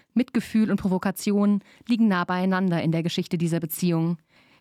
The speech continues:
die in dem Roman zusätzlich durch eine zweite Erzählebene gebrochen wird. Denn während zweitausendelf von Klapper und Bär spricht,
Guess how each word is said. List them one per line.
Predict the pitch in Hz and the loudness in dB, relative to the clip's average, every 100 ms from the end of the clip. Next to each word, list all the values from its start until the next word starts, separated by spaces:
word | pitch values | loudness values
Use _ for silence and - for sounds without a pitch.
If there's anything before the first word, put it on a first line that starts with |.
| - | -4
die | 185 262 | 0 2
in | |
dem | 202 170 | 2 0
Roman | 180 170 156 190 | 0 0 0 -2
zusätzlich | - 247 254 226 - 233 | 0 0 2 0 -2 -6
durch | - - | -4 -2
eine | 214 | -2
zweite | - 151 151 202 | -2 -6 -4 -6
Erzählebene | - - 190 151 165 180 | -4 -2 -2 0 -2 -2
gebrochen | 190 190 175 147 | -2 -4 -4 -6
wird. | 135 - - _ _ _ _ _ _ _ 175 | -6 -8 -14 _ _ _ _ _ _ _ -4
Denn | 165 | -2
während | 175 180 175 170 | 0 0 -2 -4
zweitausendelf | - 170 170 160 160 165 240 | -6 -4 -2 -4 -2 -2 -2
von | - 170 | -2 -4
Klapper | - 185 185 | -2 -4 -2
und | 151 170 | -4 -2
Bär | 202 | -2
spricht, | - 160 196 - - | -2 -4 -4 -6 -20